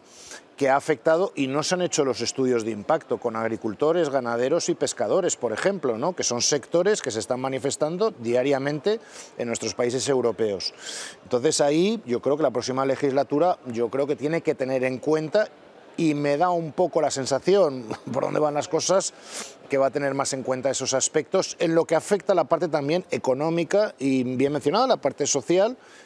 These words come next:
porque hay mucha gente también, oye, que está sufriendo en estos momentos las consecuencias de una regulación, eh, eh, y sobre todo la,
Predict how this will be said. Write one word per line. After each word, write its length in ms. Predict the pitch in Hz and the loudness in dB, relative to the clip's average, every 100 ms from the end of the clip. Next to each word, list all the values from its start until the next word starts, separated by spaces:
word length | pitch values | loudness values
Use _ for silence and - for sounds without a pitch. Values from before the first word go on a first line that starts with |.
| _ | _
porque 200 | 110 123 | -4 0
hay 60 | 127 | -2
mucha 240 | 147 147 | 2 2
gente 240 | 156 175 | 2 2
también, 540 | 185 147 139 151 190 202 | 2 0 2 2 0 -2
oye, 240 | 123 147 | -2 0
que 80 | 127 | -2
está 160 | 117 127 | -4 -4
sufriendo 460 | - 135 151 151 | -4 -4 -4 -2
en 80 | 151 | -4
estos 200 | 147 151 | -2 -2
momentos 360 | 143 143 151 180 | -2 -4 -2 0
las 120 | 175 | 0
consecuencias 680 | - 127 127 147 143 185 143 | -2 -4 -2 -2 0 -2 0
de 80 | 147 | -2
una 340 | 147 156 170 - - - - | 0 -2 -2 -6 -16 -18 -6
regulación, 960 | - 127 120 120 120 165 190 214 247 - - | -2 0 2 0 0 2 2 2 -4 -10 -14
eh, 320 | 123 127 165 - | -4 -2 -2 -2
eh, 220 | 131 135 | -2 -2
y 100 | 147 | 0
sobre 280 | 143 165 160 | 0 2 0
todo 220 | 156 214 | 0 0
la, 240 | 240 151 | 2 0